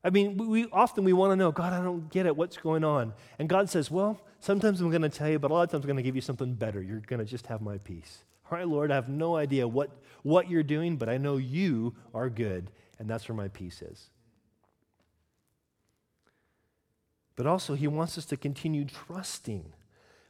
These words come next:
when we're weak. Why? Because his grace is sufficient. Again, New Living Translation, two Corinthians. Paul writes it this way. He says, "Three times I begged the Lord to take this thorn in the flesh away, and each time God says,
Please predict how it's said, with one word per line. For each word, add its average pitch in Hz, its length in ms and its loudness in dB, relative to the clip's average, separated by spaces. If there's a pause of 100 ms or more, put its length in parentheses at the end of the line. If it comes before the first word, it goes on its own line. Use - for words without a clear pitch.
when 143 180 -2
we're 151 160 2
weak. 160 420 -2
Why? 190 400 -6
Because 139 280 -10
his 165 120 -10
grace - 560 -10 (380)
is 123 460 -6 (200)
sufficient. - 720 -12 (1600)
Again, 143 340 -2
New 135 120 0
Living 143 220 0
Translation, 151 640 -6
two 139 180 -8
Corinthians. 139 680 -8 (1000)
Paul 165 220 4
writes 170 200 6
it 151 60 -8
this 165 220 -2
way. 135 160 4
He 143 80 0
says, 147 220 -4
"Three 170 200 0
times 165 460 0
I 135 100 6
begged 151 460 2 (480)
the 135 80 2
Lord 170 380 6
to 139 100 -4
take 180 320 0
this 160 280 -2
thorn 185 240 2
in 175 100 2
the 156 60 2
flesh 175 400 0
away, 165 480 6
and 156 80 4
each 185 200 -2
time 180 260 0
God 160 260 0
says, 180 420 2